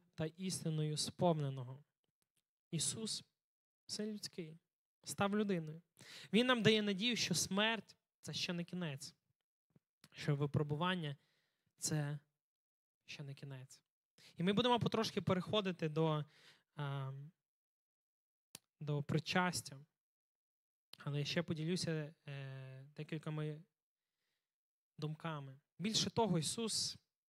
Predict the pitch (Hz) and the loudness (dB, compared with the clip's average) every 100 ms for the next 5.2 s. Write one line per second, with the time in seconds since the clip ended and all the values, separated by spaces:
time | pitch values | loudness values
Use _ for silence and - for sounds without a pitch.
0 | _ - 147 151 214 233 - 156 - 170 | _ -8 -6 -6 -6 -4 -4 -6 -6 -6
1 | 165 165 170 180 180 208 185 165 170 170 | -8 -6 -4 -4 -4 -4 -4 -4 -4 -4
2 | 170 135 135 - _ _ _ _ _ _ | -4 -6 -10 -18 _ _ _ _ _ _
3 | _ _ _ _ - - 170 156 156 165 | _ _ _ _ -20 -2 0 4 6 6
4 | 214 214 - 190 190 - 180 180 190 226 | 4 2 0 0 0 -2 -2 -2 -2 -2
5 | 190 143 | -4 -8